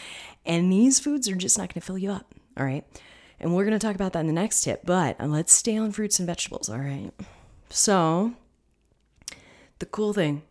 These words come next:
with fruits and vegetables is it's also great for satiety, meaning hunger cues, you know, like, how satisfied you are with meals, how, your fullness indicators, all right?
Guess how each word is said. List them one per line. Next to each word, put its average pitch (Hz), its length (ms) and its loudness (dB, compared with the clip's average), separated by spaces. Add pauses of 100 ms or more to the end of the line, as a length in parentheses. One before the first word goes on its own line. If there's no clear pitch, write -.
(260)
with 151 140 -8
fruits 147 220 -6
and 143 60 -2
vegetables - 440 -6 (460)
is 151 360 2
it's - 220 -2
also - 280 4
great 170 240 -2
for 156 140 -8
satiety, 135 640 -2 (320)
meaning 156 400 0
hunger 139 320 -8
cues, - 380 -4
you 139 100 -6
know, 127 100 -6
like, 123 300 -10
how 147 180 -4
satisfied 135 480 2
you 123 100 -4
are 120 180 -6
with 123 200 -12
meals, 120 340 -4
how, 127 260 -10 (120)
your 170 180 -6
fullness - 560 0
indicators, - 500 -6
all 135 60 -8
right? 135 240 -6